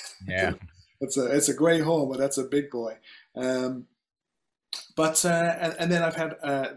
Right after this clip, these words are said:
Speaker 2: I've had other horns that are like, uh, a horn that was a medium bore, and that was, I just,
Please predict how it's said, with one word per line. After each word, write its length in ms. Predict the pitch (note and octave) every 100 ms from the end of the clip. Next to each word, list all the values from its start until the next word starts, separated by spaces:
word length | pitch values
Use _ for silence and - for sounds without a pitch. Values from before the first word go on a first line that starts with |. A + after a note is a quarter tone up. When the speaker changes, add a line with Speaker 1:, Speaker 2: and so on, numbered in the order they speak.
| B2+
Speaker 2:
I've 200 | B2+ -
had 140 | C#3
other 180 | D3 C#3+
horns 320 | C3 A#2+ A2+
that 100 | A#2+
are 60 | A#2+
like, 180 | A#2 G#2+ -
uh, 100 | A2+ -
a 180 | A2+ A2
horn 180 | A2+ B2+
that 40 | B2+
was 140 | -
a 60 | C3
medium 380 | D#3+ E3 A#2
bore, 200 | G#2 G#2
and 100 | F#2+
that 80 | G#2+
was, 200 | - - -
I 40 |
just, 420 | C3 - - -